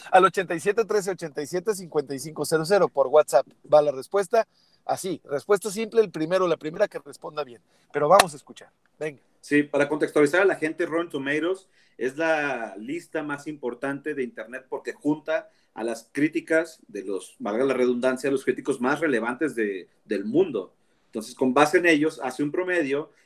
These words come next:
Speaker 2: y lanzaron las diez películas, las diez mejores películas, según ellos, del año. La número diez es House of Hummingbird.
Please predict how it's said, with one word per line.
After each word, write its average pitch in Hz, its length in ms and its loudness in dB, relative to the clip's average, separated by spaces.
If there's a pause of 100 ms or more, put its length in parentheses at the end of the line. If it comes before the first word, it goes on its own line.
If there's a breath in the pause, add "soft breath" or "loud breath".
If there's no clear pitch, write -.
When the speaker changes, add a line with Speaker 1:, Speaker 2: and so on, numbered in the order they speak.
Speaker 2:
y 127 240 -4
lanzaron 127 500 -4
las 113 160 -2
diez 135 180 -6
películas, 139 500 -4
las - 60 -16
diez 175 180 -2
mejores 156 240 -6
películas, 120 440 -4
según 117 260 -8
ellos, 135 380 -6 (200)
del 98 200 -6
año. 120 360 -4 (340)
La 110 80 -8
número 170 260 2
diez 170 380 2
es 151 260 -4 (240)
House 139 460 0
of 113 180 -12 (120)
Hummingbird. 131 460 -6